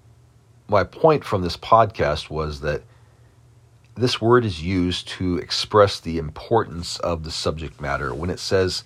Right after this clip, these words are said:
all things were created, it's listing these things. Okay, these, this is a very specific list, and just because it says all things doesn't mean that it's everything in the universe.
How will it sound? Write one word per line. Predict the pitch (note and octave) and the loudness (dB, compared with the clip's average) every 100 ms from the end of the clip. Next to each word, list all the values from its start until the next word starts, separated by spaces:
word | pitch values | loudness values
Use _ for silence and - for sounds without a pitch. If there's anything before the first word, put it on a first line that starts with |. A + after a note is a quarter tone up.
| - - - _ - | -14 -20 -20 _ 4
all | F#2+ F#2+ | 6 6
things | - F2 F2 F2 | 0 -6 -4 -6
were | D#2+ | -8
created, | - - C#3+ C#3+ E2+ D#2+ - - _ _ _ | -8 -4 4 4 4 -2 -8 -20 _ _ _
it's | G#2 - - | -2 -2 -4
listing | A2 B2 - - G2+ F#2+ | 0 2 0 -4 -4 -2
these | F2 - | -4 -4
things. | E2 C#2 A#1+ B1 - | -4 -6 -6 -8 -8
Okay, | - D#2+ | -8 -8
these, | D#2+ E2+ E2 D2 - | -4 -4 -6 -10 -10
this | G2 - | -8 -6
is | F2+ | -6
a | F2 | -6
very | E2 G2 F#2 | 0 0 0
specific | - F2+ - F#2+ F2 F2 E2+ | -4 -4 -4 -4 -6 -6 -2
list, | A2+ F#2 - - - _ _ _ _ - | 2 4 2 -4 -10 _ _ _ _ -6
and | F2+ F2 | -4 0
just | G#2 - | -2 -2
because | G#2 F#2 F2+ | -2 0 0
it | - | -2
says | - E2+ - | -2 -2 0
all | F#2 E2+ | 2 2
things | - - E3+ G#2+ F2 F2+ - - | 0 0 2 2 0 -4 -6 -8
doesn't | D#2+ F#2+ F#2 - F2+ | -2 0 0 -4 -4
mean | F2+ G2+ F2+ | -2 0 0
that | D#2+ E2 | -2 -6
it's | E2 - | -8 -4
everything | F#2 F2 F#2 E2 D2+ | -2 -2 -2 -4 -4
in | E2 | -4
the | F2 | -4
universe. | C3 F3+ F#2+ D2+ - - | 0 4 4 2 -4 -8